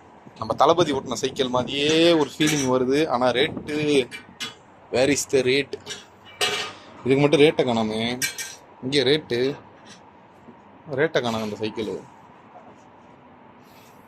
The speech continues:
எப்படியும் ஒரு எட்நூறு ரியால் சம்திங் கிட்ட வரும் இது. இது ஃபுல்லா சைக்கிள் இங்க இருந்துகிட்டு இருக்கு. இந்த சைக்கிள்லாம் அந்த ஸ்டிக்கர் இருக்கு. இந்த சைக்கிள் எவ்வளோ?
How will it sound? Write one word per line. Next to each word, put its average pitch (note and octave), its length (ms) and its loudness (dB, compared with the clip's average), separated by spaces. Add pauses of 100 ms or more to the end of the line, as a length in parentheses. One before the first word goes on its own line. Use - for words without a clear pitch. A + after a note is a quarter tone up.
(2250)
எப்படியும் E3 380 4
ஒரு D3 120 6 (260)
எட்நூறு F3 380 6
ரியால் F#3+ 260 4
சம்திங் D3+ 340 0
கிட்ட C3 120 4 (100)
வரும் C3+ 260 0 (140)
இது. B2 140 0 (640)
இது A#2 140 -6
ஃபுல்லா C#3 180 0
சைக்கிள் C#3 420 0
இங்க A#2 120 -2
இருந்துகிட்டு A2+ 320 -2
இருக்கு. B2+ 160 -4 (1300)
இந்த F#3 200 2
சைக்கிள்லாம் G3+ 460 6
அந்த D3+ 120 8 (120)
ஸ்டிக்கர் F3 400 4
இருக்கு. C3 240 2 (540)
இந்த D3 180 -4
சைக்கிள் D3+ 280 2
எவ்வளோ? B2 200 8